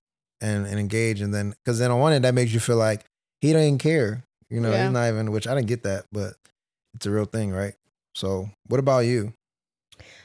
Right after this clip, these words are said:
Speaker 2: Um, I think growing up, like,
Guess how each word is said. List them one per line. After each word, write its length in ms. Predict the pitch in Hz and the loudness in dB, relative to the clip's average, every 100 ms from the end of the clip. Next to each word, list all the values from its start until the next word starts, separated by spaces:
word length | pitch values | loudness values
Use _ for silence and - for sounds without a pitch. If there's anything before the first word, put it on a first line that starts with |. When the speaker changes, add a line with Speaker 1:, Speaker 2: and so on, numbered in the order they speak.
| _ - | _ 0
Speaker 2:
Um, 720 | 240 240 233 214 196 180 175 - - | 2 4 2 0 -4 -6 -10 -14 -6
I 100 | 254 | -4
think 400 | 302 370 370 320 - _ _ _ - | -2 -4 -4 -6 -10 _ _ _ -14
growing 420 | 202 220 240 240 214 | -4 -2 0 0 0
up, 480 | 202 208 208 202 - | 2 4 4 2 -2
like, 540 | 190 190 190 - - | 0 0 -2 -8 -20